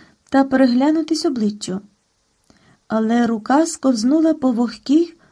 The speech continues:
холодній гладі чупра. Когось іншого це вивело б з рівноваги, але не коменданта.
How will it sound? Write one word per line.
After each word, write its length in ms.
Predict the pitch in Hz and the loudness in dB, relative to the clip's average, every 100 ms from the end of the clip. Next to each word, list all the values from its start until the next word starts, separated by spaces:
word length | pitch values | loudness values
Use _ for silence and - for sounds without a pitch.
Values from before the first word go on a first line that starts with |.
| _ | _
холодній 840 | - - 254 233 285 339 339 349 339 | -16 -2 0 2 2 2 0 -2 -6
гладі 720 | 208 226 220 208 208 240 247 | -6 -2 0 2 0 -2 -6
чупра. 460 | - 339 339 208 202 - _ _ _ _ _ _ _ _ _ _ _ | -6 -6 -4 -8 -8 -14 _ _ _ _ _ _ _ _ _ _ _
Когось 400 | 214 214 262 - | -2 0 0 -2
іншого 540 | 220 214 - 247 285 285 - - _ | -2 -2 -2 0 0 -2 -12 -20 _
це 380 | - 269 277 262 | 0 2 4 2
вивело 440 | 254 226 262 262 | 0 2 2 2
б 80 | 247 | -2
з 80 | 247 | 0
рівноваги, 640 | 285 302 339 247 190 196 - _ _ _ _ - | 0 2 0 0 -2 -6 -10 _ _ _ _ -4
але 300 | 214 208 208 | 0 2 2
не 140 | 214 | 2
коменданта. 800 | 214 208 208 208 285 311 185 | 2 2 4 2 0 -4 -8